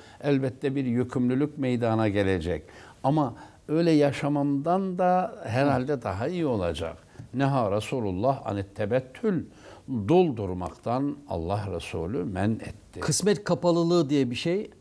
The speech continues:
Speaker 1: Kısmet kapalılığı söz konusu değildir.
Speaker 2: Evet.
Speaker 1: Ama efendim yani şimdi talip geliyor, yani akli bir şey yok, sağlam bir dayanak yok. Bir bende bir ateş bastı, istemiyorum. Oh, yok, hayır, hayır.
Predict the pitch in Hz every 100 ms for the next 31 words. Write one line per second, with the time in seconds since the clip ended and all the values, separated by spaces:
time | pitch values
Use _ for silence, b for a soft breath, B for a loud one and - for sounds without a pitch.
0 | - 160 - 151 147 - 120 117 110 104
1 | 131 135 131 - 110 90 90 165 104 69
2 | 73 - - - 113 98 73 - B B
3 | B - 92 104 135 87 90 117 123 90
4 | 98 110 - 127 107 98 - - 117 120
5 | 156 170 - 139 139 143 180 254 - b
6 | b b b b 147 147 151 151 139 139
7 | 139 - 147 170 151 139 - 175 147 165
8 | 170 - 127 135 156 160 156 139 156 156
9 | 147 151 143 180 214 214 214 240 240 220
10 | 214 233 - - 180 208 202 - 170 -
11 | - 196 - 202 - 165 160 127 135 -
12 | 139 208 170 156 180 160 135 165 104